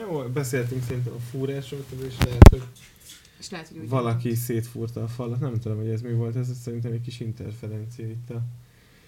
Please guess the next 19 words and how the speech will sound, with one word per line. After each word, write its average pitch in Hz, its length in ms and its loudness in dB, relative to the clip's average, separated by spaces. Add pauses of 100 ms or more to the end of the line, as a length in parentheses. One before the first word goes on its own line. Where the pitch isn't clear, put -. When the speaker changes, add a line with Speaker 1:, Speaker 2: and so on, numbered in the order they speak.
(460)
Speaker 2:
De 208 160 -8
most 233 220 -10
jó. 185 280 -10 (140)
Speaker 1:
Most 185 320 -4
jók 120 220 -2
vagyunk. 131 320 0 (240)
Öm, 143 560 4
Speaker 2:
Tehát - 220 -4
Speaker 1:
ja, 202 80 6
igen, 131 200 4
de 127 80 6
ez 156 80 8
egy 185 100 4
tök 349 200 0
precíz 120 400 0
dolog 113 280 2
egyébként. 104 680 -2 (480)
Speaker 2:
Hát, 226 320 -4
ö, 240 40 0